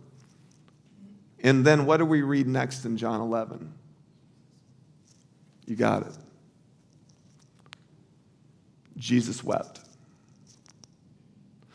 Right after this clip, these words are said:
So it's in that same tender and painful way that Jesus shares with his disciples in our passage that one of them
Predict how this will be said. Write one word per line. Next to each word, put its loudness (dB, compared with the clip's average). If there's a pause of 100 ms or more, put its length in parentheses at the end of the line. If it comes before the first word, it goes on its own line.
(120)
So 10
it's 6
in 10
that 10
same 8
tender 10
and 6
painful 8
way 12
that 6
Jesus 4 (240)
shares 10
with 6
his 6
disciples 6 (320)
in 10
our 12
passage 10
that 6
one 6
of 4
them 4